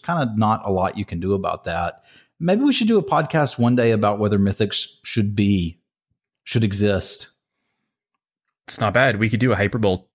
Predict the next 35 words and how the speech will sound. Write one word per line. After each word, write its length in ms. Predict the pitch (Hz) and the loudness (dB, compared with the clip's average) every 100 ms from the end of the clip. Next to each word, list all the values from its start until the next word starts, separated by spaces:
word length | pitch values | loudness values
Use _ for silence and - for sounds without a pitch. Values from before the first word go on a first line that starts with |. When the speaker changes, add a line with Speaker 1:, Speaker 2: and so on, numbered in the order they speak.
| - | -4
Speaker 2:
uh, 160 | 101 95 | -2 0
podcast 580 | 104 95 98 92 - | 0 0 0 0 -2
where 180 | - 95 | -4 -4
we 140 | 95 - | -4 -2
debate 420 | 107 107 107 - | 0 0 0 -2
two 140 | 110 | -2
or 40 | 101 | -2
three 180 | 101 | -2
topics. 460 | 95 98 101 101 - | -2 -2 -2 -4 -4
I 100 | 104 | -4
can 140 | 107 104 | -2 0
argue 240 | 95 101 | 0 0
the 60 | 95 | 0
side 240 | 98 95 | 0 0
of 60 | 92 | -2
anything. 440 | 95 98 95 92 | -4 -6 -6 -6
So 320 | - - 110 - _ | -6 -6 -8 -12 _
you, 260 | 117 107 113 | -2 -2 -2
you 160 | 110 120 | 0 2
give 160 | 131 131 | 4 2
me 80 | |
the 80 | 123 | 0
topics 680 | 117 104 107 92 - - - _ _ _ _ _ _ _ - | 0 0 0 -2 -4 -8 -10 _ _ _ _ _ _ _ -4
and, 360 | 101 95 95 | -2 0 -2
and 260 | 98 92 92 | -4 -4 -2
we'll 180 | 101 92 | -2 -2
debate 340 | 90 90 87 | -2 -4 -6
them. 200 | 92 92 _ _ _ | -8 -10 _ _ _
Speaker 1:
All 80 | 147 | 0
right, 220 | 208 - | 0 0
put 140 | 156 151 | -2 0
that 100 | 180 | 2
in 80 | 123 | 0
the 60 | |
file. 400 | 117 80 80 90 | 0 -2 -4 -6